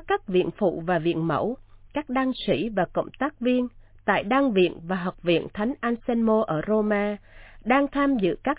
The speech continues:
sinh hoạt mừng kỷ niệm một trăm hai mươi lăm năm thành lập Liên hiệp dòng biển Đức và lập đan viện Thống phụ Thánh Anselmo ở Roma từ sáng hôm qua và đến thứ Bảy ngày mai hai mươi mốt tháng tư.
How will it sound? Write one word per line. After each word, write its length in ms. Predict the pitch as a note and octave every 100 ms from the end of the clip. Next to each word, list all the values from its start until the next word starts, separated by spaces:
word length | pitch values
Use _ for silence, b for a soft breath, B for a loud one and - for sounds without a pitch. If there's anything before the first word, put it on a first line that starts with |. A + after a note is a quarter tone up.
| -
sinh 120 | C#4+
hoạt 280 | B3 G3 -
mừng 240 | F#3 F3+
kỷ 220 | E3+ D#3 F#3
niệm 320 | F#3 D3 E3+
một 160 | F3 D#3+ -
trăm 200 | A#3+ B3
hai 120 | B3+
mươi 140 | B3
lăm 200 | B3 A#3+
năm 180 | A#3+ B3 -
thành 220 | G#3 E3+
lập 200 | D#3+ D#3 - -
Liên 220 | G#3+ C4
hiệp 240 | A3+ -
dòng 280 | E3 F3+ D3+
biển 260 | D3 D3 G3
Đức 160 | B3+ - b b b b -
và 160 | G#3
lập 160 | G#3+ G3+
đan 240 | G3 C4 D4
viện 220 | G3 E3+ -
Thống 180 | A3 D4+
phụ 220 | - F#3 -
Thánh 200 | G#3 A#3 -
Anselmo 640 | A#3+ A#3+ B3 A#3+ A3+ A3
ở 140 | - D#3
Roma 500 | G#3+ A3 G#3+ G#3 G#3 - b b -
từ 140 | A3+
sáng 280 | G#3 A3+ A3 D4+
hôm 180 | C#4 B3+
qua 380 | C4 B3+ B3+ B3+ - -
và 140 | F3
đến 200 | E3+ G#3 C4
thứ 120 | D#4
Bảy 260 | F#3 C3 G#3+
ngày 280 | G#3 F3+
mai 420 | D#3+ G3 A3 A3+ A3
hai 180 | - A#3
mươi 140 | A#3
mốt 200 | A3 A#3 C4+
tháng 200 | - G#3+
tư. 340 | A#3 - G#3